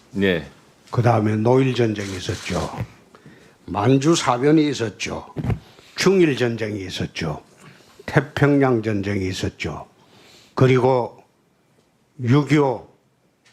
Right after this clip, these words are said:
Speaker 2: 사변이 있었습니다. 유럽의 발칸반도가, 에, 화약고가 아니라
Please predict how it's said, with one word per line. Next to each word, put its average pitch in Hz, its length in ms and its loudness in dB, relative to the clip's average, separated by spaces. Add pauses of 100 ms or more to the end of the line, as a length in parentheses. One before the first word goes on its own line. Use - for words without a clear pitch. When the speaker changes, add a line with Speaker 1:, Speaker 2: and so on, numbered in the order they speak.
(480)
Speaker 2:
사변이 113 560 0
있었습니다. - 640 -12 (2750)
유럽의 180 600 4
발칸반도가, 110 1700 -4 (720)
에, - 40 -10 (1120)
화약고가 113 580 0
아니라 98 380 -6